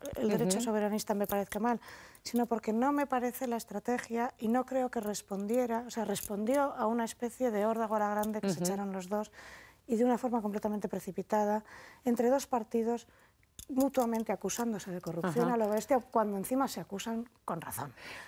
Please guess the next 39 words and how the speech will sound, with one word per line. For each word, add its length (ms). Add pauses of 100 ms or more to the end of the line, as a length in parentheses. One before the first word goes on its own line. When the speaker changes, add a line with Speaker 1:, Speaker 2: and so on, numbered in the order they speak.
(220)
Speaker 1:
¿sabes? 240
Speaker 2:
Mm, 180
¿a 140
ti 120
te 100
parece 400
Speaker 1:
Mm. 20
Speaker 2:
que 160
quizá 600 (300)
dentro 360
de 80
este 640 (100)
disfraz, 640
eh, 400
que 100
existe 420
Speaker 1:
Mm. 220 (100)
Speaker 2:
en 100
Cataluña, 600 (540)
a 160
través 340
de 80
la 120
reivindicación 960
soberanista 800
de 220
otra 400
serie 280
de 120
cosas 320
que 100
se 100
ocultan, 440 (220)
Speaker 1:
Claro. 240
Speaker 2:
también 340
es 220
una 180
forma 600 (320)
de 140